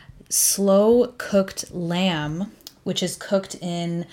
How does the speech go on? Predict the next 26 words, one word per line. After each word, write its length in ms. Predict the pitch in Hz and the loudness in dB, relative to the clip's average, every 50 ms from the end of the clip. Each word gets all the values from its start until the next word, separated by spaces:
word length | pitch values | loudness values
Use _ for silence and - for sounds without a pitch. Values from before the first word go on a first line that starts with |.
| - - - - _ _ | -20 -20 -20 -20 _ _
something 360 | - - 196 185 180 202 196 | -6 -2 -2 -2 0 0 -2
called 460 | 190 - 180 185 180 175 175 170 - | -2 -2 -4 -2 -2 0 -2 -2 -4
jamid, 640 | - 160 147 175 175 170 170 175 175 170 160 147 151 | -8 -6 -4 -4 -2 -2 -2 -2 -2 -4 -4 -6 -6
which 280 | 156 160 151 - - | -8 -8 -6 -4 -4
is 240 | 175 165 165 151 - | -2 -2 -4 -4 -4
like 200 | 170 160 160 - | -6 -8 -8 -8
a 80 | - 143 | -12 -12
hardened, 920 | - - - - - 190 185 185 185 185 190 190 190 190 196 190 - - - 160 | -10 -12 -12 -8 -2 -2 0 0 2 2 2 2 2 2 2 2 0 -4 -12 -12
dry 640 | - 160 160 170 170 170 170 175 175 175 180 180 - | -10 -6 -4 -2 0 0 0 0 0 0 0 -2 -4
yogurt. 580 | 165 151 165 160 165 170 165 165 151 139 135 - | -6 -6 -4 -2 -2 -2 -2 -4 -6 -6 -6 -8
It 80 | - - | -10 -10
comes 300 | - - 185 190 185 175 | -6 -2 -2 0 0 0
in 140 | 180 180 170 | -2 -4 -4
this 240 | 165 165 - - | -4 -6 -6 -8
dry 480 | - 160 147 - 160 165 165 170 175 180 | -8 -10 -12 -8 -6 -4 -4 -2 -2 -4
ball 480 | 165 - 160 151 151 151 147 135 - - | -2 -2 -2 -2 0 -2 -2 -4 -6 -8
and 200 | - 160 160 160 | -8 -10 -10 -10
it, 120 | - - | -10 -10
it 180 | 160 165 147 - | -10 -12 -8 -8
dissolves 640 | - 170 160 147 - 165 160 165 170 170 165 165 | -8 -6 -6 -6 -6 -4 -2 -2 -2 -2 -4 -4
in 160 | 165 160 156 | -6 -6 -4
water 340 | 151 156 202 202 214 - 147 | -4 -4 -4 -2 -4 -4 -4
and 140 | 143 156 156 | -6 -6 -10
it 100 | 151 - | -12 -12
becomes 520 | 160 156 - - - 170 165 156 151 147 | -14 -14 -12 -10 -8 -8 -6 -6 -6 -8
this 380 | - - 160 151 - - - | -8 -8 -6 -4 -4 -4 -4